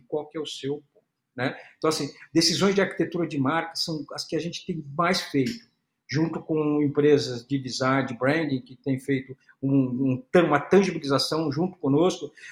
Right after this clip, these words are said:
É, a gente entra muito com uma parte mais dura, sabe? Uma parte mais, mais, mais, mais engenheira, tá? E com valor de marca. E o último que eu falaria pra você é K P I. Assim, o que você mede, você gerencia. O que você não mede,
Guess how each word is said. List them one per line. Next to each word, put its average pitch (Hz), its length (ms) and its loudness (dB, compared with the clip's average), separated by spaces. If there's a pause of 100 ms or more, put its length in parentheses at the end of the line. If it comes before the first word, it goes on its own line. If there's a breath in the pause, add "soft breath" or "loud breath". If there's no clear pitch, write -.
(140 loud breath)
É, 123 340 4
a 123 80 0
gente 156 240 -2
entra 165 200 2
muito 175 240 0
com 185 60 -2
uma 147 140 0
parte 151 240 -2
mais 156 240 -6
dura, 160 320 -2
sabe? 139 200 -4
Uma 135 100 2
parte 139 320 -4
mais, 135 400 0
mais, 135 340 0
mais, 135 400 0 (140 soft breath)
mais 202 140 2
engenheira, 170 580 4
tá? 135 240 -4 (300)
E 151 40 -6
com 170 160 0
valor 156 260 4
de 170 100 -2
marca. 117 340 -4 (400 soft breath)
E 247 320 2 (180)
o 156 120 -2
último 220 420 4
que 190 80 2
eu 170 60 2
falaria 170 320 4
pra 170 100 -2
você 165 500 2
é 160 60 -6
K - 240 -12
P 151 100 -6
I. 110 60 -4 (500)
Assim, - 440 -6
o - 20 -20
que 202 100 -10
você 214 140 6
mede, 175 400 6
você 135 180 -4
gerencia. 143 520 -2
O - 40 -14
que - 60 -14
você 214 240 2
não 131 140 -2
mede, 147 400 0